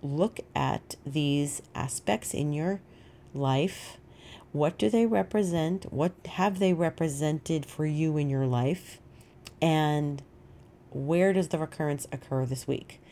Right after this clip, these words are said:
So you might be seeing something really profound and powerful in your life. It might be just a blip. You want to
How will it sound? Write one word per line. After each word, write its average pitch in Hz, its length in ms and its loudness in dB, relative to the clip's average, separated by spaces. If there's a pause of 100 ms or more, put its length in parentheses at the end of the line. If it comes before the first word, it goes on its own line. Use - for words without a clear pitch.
(200)
So 165 440 2 (180)
you 139 180 -4
might 151 340 -2
be 131 120 -2
seeing 135 380 0
something 127 440 -4
really 127 260 -4
profound 135 460 0
and 127 120 -2
powerful 220 420 4
in 220 100 4
your 208 140 2
life. 196 380 2 (400)
It - 260 0
might 147 340 2
be 131 120 0
just 127 300 -4
a 135 100 4
blip. 233 500 4 (380)
You 170 180 4
want 165 500 2
to - 200 2